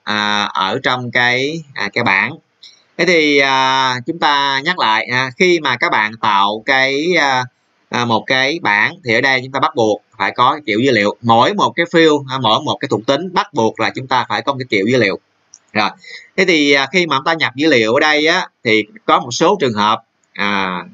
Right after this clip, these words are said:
chúng ta sẽ bị, à, sai, hơi lúng túng ở chỗ này. À, đó là chúng ta click viewer ở đâu đấy ha,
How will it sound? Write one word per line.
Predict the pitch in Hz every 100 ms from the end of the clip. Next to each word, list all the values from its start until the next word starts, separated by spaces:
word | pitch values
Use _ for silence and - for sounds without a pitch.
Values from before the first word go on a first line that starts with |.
| -
chúng | 131 127
ta | 127 117 117
sẽ | 104
bị, | 98 95 92 95 101 104
à, | 104 104 101 104 104 101 104 -
sai, | - 117 110 _ -
hơi | 117
lúng | 117 135
túng | 139 147
ở | 180
chỗ | 113
này. | 123 104 - _ _ _ _ _ _
À, | 113 127 131 127
đó | 147
là | 160 131
chúng | 156
ta | 147
click | 165 226
viewer | 165 151 156 156 147
ở |
đâu | 160 151
đấy | 143 160 170
ha, | 139 139